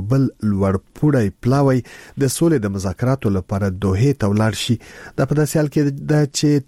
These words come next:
تېره شنبه او یکشنبه په قطر کې د دولت او طالبانو د پلاو په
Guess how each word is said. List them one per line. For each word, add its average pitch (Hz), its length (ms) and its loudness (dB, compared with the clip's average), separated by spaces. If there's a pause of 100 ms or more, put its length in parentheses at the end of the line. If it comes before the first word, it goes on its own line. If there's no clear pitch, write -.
تېره 143 260 2 (100)
شنبه 107 600 -2
او - 20 2 (200)
یکشنبه 107 500 0 (380)
په - 160 -2
قطر 139 300 0
کې 110 80 0 (100)
د 98 100 -2
دولت 131 400 0
او 113 60 0 (140)
طالبانو 104 500 2
د 95 160 -4
پلاو 139 320 2
په 98 80 -4